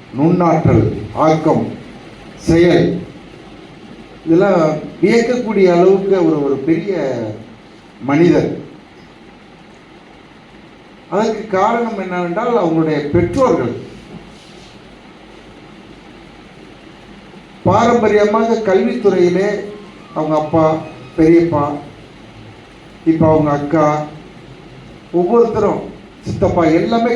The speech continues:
கல்வித்துறையில ஆசிரியரா பணிபுரிந்தவங்க. அதெல்லாம் பார்க்கும்போது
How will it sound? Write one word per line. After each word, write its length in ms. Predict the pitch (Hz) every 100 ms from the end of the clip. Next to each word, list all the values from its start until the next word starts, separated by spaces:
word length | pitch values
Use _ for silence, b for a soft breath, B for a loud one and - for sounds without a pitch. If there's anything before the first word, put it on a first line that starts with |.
| 196
கல்வித்துறையில 560 | 202 208 175 165 165 202 - - - 156
ஆசிரியரா 340 | 175 175 170 156 143
பணிபுரிந்தவங்க. 640 | 143 135 131 120 110 107 - - - - - - - - - - - - - - - - - -
அதெல்லாம் 360 | 185 214 247 247
பார்க்கும்போது 520 | 208 240 240 208 214